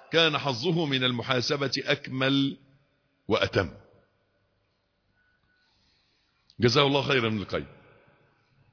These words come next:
كلام مركز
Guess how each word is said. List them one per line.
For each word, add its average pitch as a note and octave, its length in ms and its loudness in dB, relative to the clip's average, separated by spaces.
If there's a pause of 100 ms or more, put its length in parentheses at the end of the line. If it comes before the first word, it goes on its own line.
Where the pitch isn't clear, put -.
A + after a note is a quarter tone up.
(2750)
كلام D#3+ 260 4
مركز - 600 0